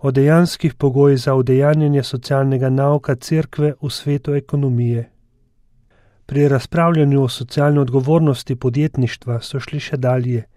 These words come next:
in se spraševali, kako teološko razmišljati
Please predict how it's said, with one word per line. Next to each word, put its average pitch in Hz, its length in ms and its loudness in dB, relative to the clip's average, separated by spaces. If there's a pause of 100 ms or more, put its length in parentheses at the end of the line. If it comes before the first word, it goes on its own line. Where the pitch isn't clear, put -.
(140)
in 151 120 -2
se 147 140 -2
spraševali, 143 840 0 (400)
kako 196 520 0
teološko 151 680 2
razmišljati 147 880 0